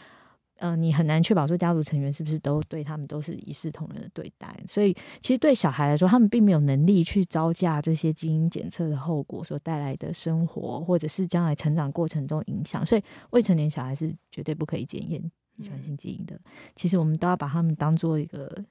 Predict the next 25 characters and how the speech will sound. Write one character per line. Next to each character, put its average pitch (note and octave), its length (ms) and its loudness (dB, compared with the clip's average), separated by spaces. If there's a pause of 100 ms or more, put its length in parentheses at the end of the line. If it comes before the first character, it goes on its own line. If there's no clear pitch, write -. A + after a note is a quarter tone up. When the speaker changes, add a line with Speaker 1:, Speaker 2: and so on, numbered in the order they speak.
(140)
Speaker 1:
呃， F#3 240 -10 (380)
健 F#3 180 2
康 E3+ 200 4
独 D#3 140 4
立 D#3+ 120 6
个 D#3+ 140 0
体， D3 120 -4
好 C#3 100 -4
好 G#3 200 2
的 A3 60 4
把 C#3+ 80 -2
他 D#3 160 0
们 D#3+ 140 0 (400)
培 D#3 140 -2
养 C#3+ 240 0 (100)
照 F3 160 2
顾 D3+ 120 2
起 - 180 -6
来。 - 220 -10
然 B3 100 8
后 D4 160 6 (260)
他 - 140 0
们 C4 320 6
容 F#3 200 8
易 B3 200 4